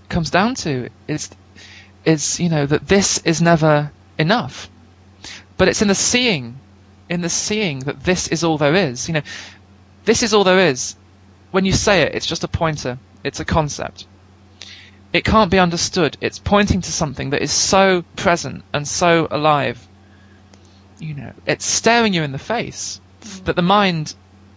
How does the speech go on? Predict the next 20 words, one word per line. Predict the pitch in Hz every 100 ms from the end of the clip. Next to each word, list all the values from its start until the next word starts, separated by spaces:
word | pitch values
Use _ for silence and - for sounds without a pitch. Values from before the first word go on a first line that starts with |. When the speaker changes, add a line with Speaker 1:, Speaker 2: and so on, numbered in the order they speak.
| -
Speaker 1:
gets | 185 -
very | 175 170
threatened, | 190 202 - 143
because | 156 165
the | 165
mind | 175 170
operates | - - 156 147 - - - - -
in | 156
terms | 170 151 147
of | 147 143 -
past | 165 165 -
and | 147
future. | 165 156 - 117 139 - - - - - -
The |
mind | 165 175
operates | 160 - 143 -
in | 151
terms | - 151 147
of | 147 - - - -
understanding. | 165 151 - 165 165 143 127